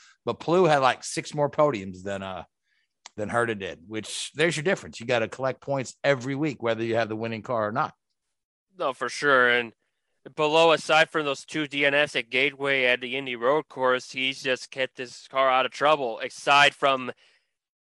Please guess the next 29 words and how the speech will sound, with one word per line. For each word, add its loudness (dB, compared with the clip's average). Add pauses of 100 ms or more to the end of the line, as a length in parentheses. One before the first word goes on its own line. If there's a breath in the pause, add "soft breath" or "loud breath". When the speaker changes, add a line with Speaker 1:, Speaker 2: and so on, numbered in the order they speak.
(120)
Speaker 2:
in 0 (220)
the, 2
at, 2 (140)
during 2 (100)
the -4 (100)
month 0
of 0
May 4
where -2
he -10
crashed -2
during -2
practice. 2
Other 0
than -10
that, 2
he's -14 (260)
not 4
really 4
put -2
a 0
foot -2
wrong 4
in, -8 (160)
in -16
this -8
season -8
at -6
all. -2